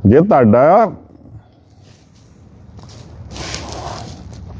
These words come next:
ਭਾਈ ਗੁਰਜੀਤ ਸਿੰਘ ਆਪਣੇ ਪਿਤਾ ਦੇ ਵਾਸਤੇ, ਆਪਣੇ ਪਿਤਾ ਗੁਰਦੇਵ ਦੇ ਵਾਸਤੇ ਕਹਿੰਦੇ, ਤਾਂ ਤੁਸੀਂ ਵੀ ਇਹੀ ਹੋਵੋਗੇ,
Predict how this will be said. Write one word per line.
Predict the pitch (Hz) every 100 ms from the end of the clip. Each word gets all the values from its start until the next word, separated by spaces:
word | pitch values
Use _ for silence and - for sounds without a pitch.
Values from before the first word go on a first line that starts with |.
| - - - - - - - -
ਭਾਈ | 117 117
ਗੁਰਜੀਤ | 139 131 117 131
ਸਿੰਘ | - 165
ਆਪਣੇ | 139 139 139
ਪਿਤਾ | 135 120 123
ਦੇ | 123
ਵਾਸਤੇ, | 123 123 117 127
ਆਪਣੇ | 107 123 117
ਪਿਤਾ | 113 120
ਗੁਰਦੇਵ | 113 92 101 107 107
ਦੇ | 117
ਵਾਸਤੇ | 113 110 131
ਕਹਿੰਦੇ, | 143 147 175
ਤਾਂ | 147
ਤੁਸੀਂ | 131 131 175
ਵੀ | 208
ਇਹੀ | 190 156 160
ਹੋਵੋਗੇ, | 135 143 127 98